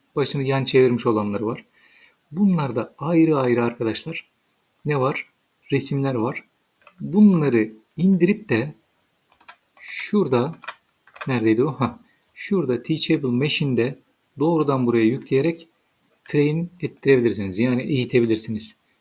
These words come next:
Şuradaki gibi sayfalarca kod yazmanıza hiç gerek kalmaz. O yüzden biz bu siteyi kullanmanızı öneriyoruz.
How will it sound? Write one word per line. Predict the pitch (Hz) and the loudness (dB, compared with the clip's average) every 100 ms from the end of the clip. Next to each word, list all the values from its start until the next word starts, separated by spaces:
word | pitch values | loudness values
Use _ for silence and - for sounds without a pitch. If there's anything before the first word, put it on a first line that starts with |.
| - | -10
Şuradaki | - 202 175 151 180 | -4 0 2 2 0
gibi | 147 113 110 139 - _ _ _ | 0 2 2 0 -8 _ _ _
sayfalarca | - - 147 180 165 147 143 | -10 -2 0 4 4 2 -2
kod | - 156 - | 0 -2 0
yazmanıza | 143 127 127 120 151 | -2 0 -4 -2 -4
hiç | 143 - | -6 -6
gerek | 113 110 | -6 -6
kalmaz. | - 107 104 92 - _ _ _ | -8 -8 -8 -10 -18 _ _ _
O | 185 | 0
yüzden | 180 120 135 165 - - - _ _ 160 | 0 0 -2 -4 -14 -20 -20 _ _ -4
biz | 147 151 - _ _ _ _ _ - | -2 -4 -10 _ _ _ _ _ -8
bu | 180 | -4
siteyi | 175 - 147 127 | -4 -2 0 2
kullanmanızı | - 143 131 120 117 123 160 | 2 0 2 0 0 0 0
öneriyoruz. | 131 123 107 98 - | 2 2 0 -2 -8